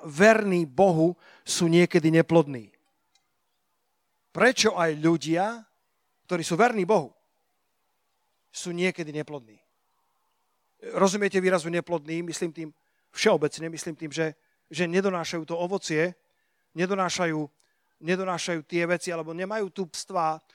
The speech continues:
ktoré by sa očakávali zvlášť od tých, ktorí chodia, e, verne s Pánom Ježišom Kristom. Lacko, daj na obrazovku ten, e, ten prvý slajd. A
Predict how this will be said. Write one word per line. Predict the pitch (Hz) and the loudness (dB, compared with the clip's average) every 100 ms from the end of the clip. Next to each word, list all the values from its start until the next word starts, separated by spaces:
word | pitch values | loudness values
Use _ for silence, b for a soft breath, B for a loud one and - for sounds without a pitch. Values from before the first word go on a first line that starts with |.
| b b _ | b b _
ktoré | - 175 170 | 0 0 0
by | 175 | -6
sa | - 165 - | -4 -6 -4
očakávali | 196 190 254 - 214 185 180 170 | -4 0 0 0 -2 2 2 0
zvlášť | 143 151 202 233 247 - - | -2 0 2 4 2 -4 -6
od | 220 - | -6 -6
tých, | 196 175 | -10 -10
ktorí | - 175 165 | -8 -6 -6
chodia, | - 160 160 165 | -8 -4 -2 -2
e, | 170 _ _ _ _ _ _ 160 165 160 | -4 _ _ _ _ _ _ 2 2 2
verne | 147 175 165 160 165 165 _ | 2 4 4 0 -2 -6 _
s | - - | -16 0
Pánom | 170 160 156 | 0 0 -4
Ježišom | 151 143 156 | -8 -8 -10
Kristom. | 139 143 - 143 113 _ _ _ _ _ _ _ _ _ | -10 -10 -8 -10 -12 _ _ _ _ _ _ _ _ _
Lacko, | - 196 - 208 | 0 0 4 6
daj | 226 | 6
na | 208 196 | 6 4
obrazovku | 190 170 180 175 170 | 4 2 0 -2 0
ten, | 175 170 | 0 2
e, | 165 160 147 _ | 2 2 -4 _
ten | - 180 | -4 2
prvý | 202 190 | 2 2
slajd. | - 175 196 233 - _ _ _ _ _ _ _ _ _ _ _ _ _ _ _ _ - | 4 6 4 2 -8 _ _ _ _ _ _ _ _ _ _ _ _ _ _ _ _ -4
A | 156 156 156 | 0 0 0